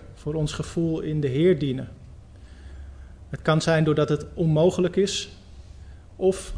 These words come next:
doordat het iets is wat constant je aandacht vraagt. Een ziekte waar je mee worstelt.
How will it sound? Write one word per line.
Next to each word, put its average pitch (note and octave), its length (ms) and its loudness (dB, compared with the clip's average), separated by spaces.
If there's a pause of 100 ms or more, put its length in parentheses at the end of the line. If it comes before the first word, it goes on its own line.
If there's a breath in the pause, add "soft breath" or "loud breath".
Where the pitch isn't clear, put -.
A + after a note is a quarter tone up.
(140)
doordat D3+ 240 0
het D3 140 -4
iets - 280 -6
is D#3 160 -2
wat C#3+ 160 -6
constant F3 500 0
je D#3 100 -4
aandacht E3+ 460 -2
vraagt. - 460 -10 (1080 loud breath)
Een D3 140 -2
ziekte G#3 420 2
waar C#3+ 180 2
je C#3+ 100 4
mee C#3 180 0
worstelt. - 600 -6